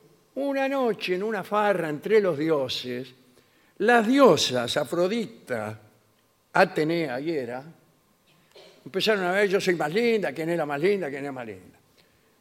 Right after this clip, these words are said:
Y eligieron a un pastor que en realidad era, era el hijo del rey de Troya, pero bueno.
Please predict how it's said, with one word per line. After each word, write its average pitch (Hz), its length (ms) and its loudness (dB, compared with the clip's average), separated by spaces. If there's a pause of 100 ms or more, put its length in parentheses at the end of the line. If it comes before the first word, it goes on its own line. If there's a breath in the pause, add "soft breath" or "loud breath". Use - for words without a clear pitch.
(160)
Y 233 180 4
eligieron 240 880 4 (160)
a 170 60 -6
un 202 140 -4
pastor 196 580 6
que 165 100 -2
en 151 80 -2
realidad 175 580 4 (720)
era, 156 560 2 (100)
era 160 220 4
el 160 100 4
hijo 175 180 4
del 156 100 6
rey 147 180 4
de 127 100 -4
Troya, 92 520 -6
pero 131 180 -8
bueno. 127 240 -12